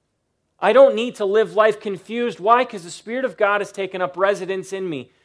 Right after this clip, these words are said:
to guide me, to lead me, to protect me, to provide for me. "God, what do I do here?" The Spirit of God in me. What about this? He leads.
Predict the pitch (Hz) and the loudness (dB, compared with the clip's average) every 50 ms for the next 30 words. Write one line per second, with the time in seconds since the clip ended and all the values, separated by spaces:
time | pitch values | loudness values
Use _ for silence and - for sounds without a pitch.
0 | _ _ _ - 190 147 - 208 214 226 233 196 185 180 160 - - 185 180 170 | _ _ _ -6 -4 0 4 4 6 6 4 2 0 -4 -8 -6 -4 -4 0 0
1 | 175 220 254 240 190 180 165 143 - - 165 - - 185 175 - - 240 240 240 | 0 0 0 -2 -6 -8 -8 -8 -10 -12 -14 -12 -14 -14 -14 -8 -2 0 0 0
2 | 240 - 170 175 170 175 175 160 - 185 170 151 196 202 214 214 185 - - 170 | -2 -6 -8 -8 -8 -10 -12 -10 -10 -10 -2 0 2 2 2 2 0 -4 -8 -8
3 | 165 143 127 117 104 - _ _ _ _ _ _ _ _ - 226 220 214 190 190 | -8 -8 -8 -10 -12 -16 _ _ _ _ _ _ _ _ 2 4 4 4 6 6
4 | 226 240 254 247 240 214 - 196 226 226 214 165 180 233 226 196 139 117 - _ | 6 8 8 6 6 4 2 -4 -6 -8 -8 -8 -6 -2 -2 0 -2 -2 -6 _
5 | _ _ - 175 160 - - - 202 214 226 220 226 214 170 156 208 202 202 202 | _ _ -14 -14 -14 -14 -14 -10 -2 0 2 2 2 2 2 2 2 4 4 2
6 | 190 - 175 202 202 202 190 180 147 110 92 _ _ _ _ _ _ _ _ _ | 0 -2 -4 -4 -4 -4 -4 -6 -8 -10 -12 _ _ _ _ _ _ _ _ _
7 | _ _ _ _ _ _ _ _ _ _ _ _ _ _ _ _ _ _ - 202 | _ _ _ _ _ _ _ _ _ _ _ _ _ _ _ _ _ _ 2 4
8 | 233 240 240 247 240 220 - - 208 220 226 196 143 - - - - - _ _ | 6 6 6 6 4 2 0 -2 -2 0 0 0 -2 -4 -10 -18 -20 -20 _ _
9 | _ _ 202 214 202 214 214 226 233 220 202 156 110 - - - - | _ _ -8 -6 -4 -2 -2 -2 -2 -2 -4 -6 -6 -10 -14 -20 -20